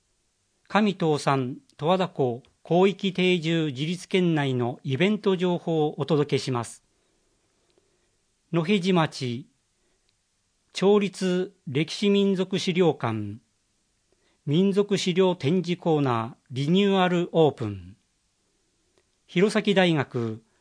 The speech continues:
人文社会科学部民族学実習履修生が企画作業を行った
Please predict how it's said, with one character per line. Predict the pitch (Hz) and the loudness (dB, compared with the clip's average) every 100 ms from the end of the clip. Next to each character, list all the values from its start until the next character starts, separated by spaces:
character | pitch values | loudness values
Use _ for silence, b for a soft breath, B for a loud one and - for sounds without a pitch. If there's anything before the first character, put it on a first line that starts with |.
| _ - | _ -4
人 | 147 208 196 | 0 2 2
文 | 202 190 | 0 0
社 | 185 | -2
会 | 180 180 175 165 - | 0 0 0 -2 -10
科 | - 165 | -4 0
学 | 170 165 123 | 0 0 -6
部 | 113 107 - _ _ _ _ _ _ | -6 -10 -14 _ _ _ _ _ _
民 | 139 160 196 190 | -2 2 2 2
族 | 190 180 | 0 2
学 | 160 - 135 143 - 110 | 0 0 -4 -4 -10 -10
実 | 139 | -8
習 | 151 - 190 190 180 | -6 -4 0 0 0
履 | 165 | -2
修 | - 202 165 | -2 -2 -2
生 | 147 127 | -2 -2
が | 113 110 - _ _ _ | -4 -8 -12 _ _ _
企 | - 196 190 196 | -4 -2 2 0
画 | 175 | 2
作 | 185 | 2
業 | 180 160 131 | 4 4 2
を | |
行 | - 151 | 0 0
っ | 143 - | 0 -2
た | 147 | -2